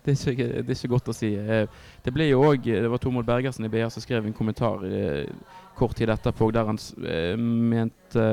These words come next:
å vite at det var, eh, ganske sterk misnøye på Brann stadion med Stig Lillejord, og måten han, eh, har opptrådt på, at det er et ønske blant en del om at Brann ikke skal, eh,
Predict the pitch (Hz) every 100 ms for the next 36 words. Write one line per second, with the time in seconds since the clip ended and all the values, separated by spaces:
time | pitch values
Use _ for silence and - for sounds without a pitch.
0 | 110 110 110 117 - 113 110 - 113 120
1 | 113 110 110 107 107 113 113 135 - -
2 | - 127 117 117 - 117 - 117 - 110
3 | 113 - 127 113 107 120 - - - -
4 | - 113 113 113 117 107 107 107 - 107
5 | 107 107 110 110 110 113 - 113 117 113
6 | 113 120 113 107 107 - - - 113 107
7 | - - 107 - 107 - - - 113 110
8 | 110 110 - - 117 110 110 - 113 113
9 | 110 110 117 110 113 - - 117 110 107
10 | 123 - - - - - - 69 69